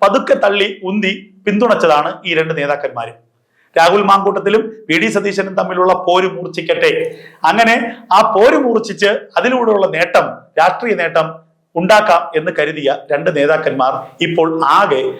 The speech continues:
മുകളിലേക്ക് വായും തുറന്നിരിക്കുകയാണ്. കാരണം രാഹുൽ മാങ്കൂട്ടത്തിലും ഷാഫി പറമ്പിലുമൊക്കെ ഇവരെ തള്ളി പറഞ്ഞിരിക്കുന്നു.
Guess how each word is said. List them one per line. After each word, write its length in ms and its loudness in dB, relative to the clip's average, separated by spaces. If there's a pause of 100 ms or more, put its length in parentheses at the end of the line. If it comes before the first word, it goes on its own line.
(280)
മുകളിലേക്ക് 540 0 (140)
വായും 320 0
തുറന്നിരിക്കുകയാണ്. 680 0 (360)
കാരണം 320 2 (340)
രാഹുൽ 340 2
മാങ്കൂട്ടത്തിലും 540 0 (300)
ഷാഫി 340 0
പറമ്പിലുമൊക്കെ 560 2 (380)
ഇവരെ 180 4 (100)
തള്ളി 300 0
പറഞ്ഞിരിക്കുന്നു. 500 0